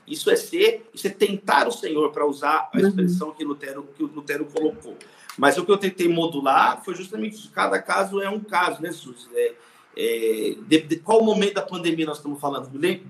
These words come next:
Speaker 1: do início, do meio, do final,
Speaker 2: Uhum.
Speaker 1: e, e aí tem vacinas. A, a doença foi sendo controlada em várias localidades.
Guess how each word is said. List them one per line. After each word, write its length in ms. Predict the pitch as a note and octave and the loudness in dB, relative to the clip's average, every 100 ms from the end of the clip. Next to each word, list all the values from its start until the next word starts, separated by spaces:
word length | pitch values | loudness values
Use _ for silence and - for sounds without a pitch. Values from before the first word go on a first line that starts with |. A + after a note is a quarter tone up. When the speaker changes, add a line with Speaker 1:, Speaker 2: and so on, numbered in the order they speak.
| - | -16
Speaker 1:
do 100 | F3+ | -12
início, 600 | D#3+ F3+ G3+ F3 - A2 - _ | -10 -8 -8 -8 -10 -14 -20 _
do 120 | - D#3+ | 0 4
meio, 580 | E3 F#3 F#3 D#3 A#2 - _ - | 4 2 4 4 2 -8 _ -6
do 140 | D#3+ | -6
final, 640 | E3 E3 D#3+ F#3 G3+ G3 | -2 0 2 6 6 4
Speaker 2:
Uhum. 60 | F3 | 0
Speaker 1:
e, 360 | D3+ D3 B2 D3 | -4 -8 -10 -4
e 80 | |
aí 100 | D3 D3+ | -4 -4
tem 160 | F#3 | -6
vacinas. 680 | F3+ G3 - F#3 F3 C#3+ C3+ | -4 -4 -6 -14 -10 -10 -2
A, 220 | C3 C3+ | 0 0
a 40 | - | -2
doença 280 | D3 E3+ E3+ | -4 -6 -6
foi 140 | E3 D#3 | -14 -12
sendo 240 | D3+ D3+ | -10 -10
controlada 600 | C#3+ C#3+ E3 F#3 D#3 D3+ | -10 -12 -6 2 2 2
em 80 | C#3+ | -2
várias 280 | C3+ C3+ C3+ | -4 -4 -10
localidades. 800 | C#3+ E3 F#3 E3 D#3+ D#3+ - | -8 -8 -4 0 2 2 -2